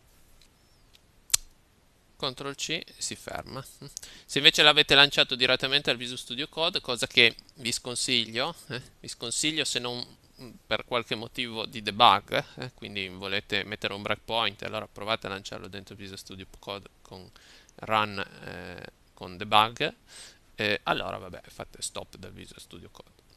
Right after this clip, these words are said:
È possibile utilizzare S Q Lite tre nel doa J S, eh, eh, non file, eh,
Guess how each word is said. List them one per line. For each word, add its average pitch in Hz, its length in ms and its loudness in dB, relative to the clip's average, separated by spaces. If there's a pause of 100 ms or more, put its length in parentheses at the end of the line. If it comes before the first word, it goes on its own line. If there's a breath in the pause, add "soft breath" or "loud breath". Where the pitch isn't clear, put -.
(1040 loud breath)
È 139 140 0
possibile 214 480 -6
utilizzare 135 720 8
S - 100 -10
Q - 80 -16
Lite 135 340 2
tre 180 420 4 (160)
nel 117 500 0
doa 143 400 -2
J 147 320 2
S, - 180 -2
eh, 127 480 -6 (640)
eh, 107 420 -6
non 120 160 -10
file, 156 400 2
eh, - 220 -6